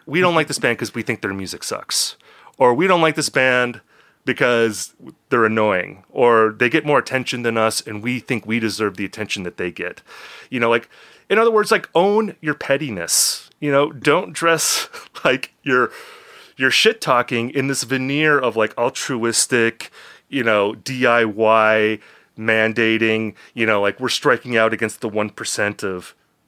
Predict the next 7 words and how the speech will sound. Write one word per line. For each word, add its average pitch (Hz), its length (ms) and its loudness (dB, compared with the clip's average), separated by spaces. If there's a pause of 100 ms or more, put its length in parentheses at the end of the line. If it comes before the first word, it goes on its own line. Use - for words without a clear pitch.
(140)
critical 123 320 -2
darlings 101 600 0
and 85 280 -12 (580)
big 120 180 -4
time 101 260 -2
music 104 300 -8
sites. - 480 -10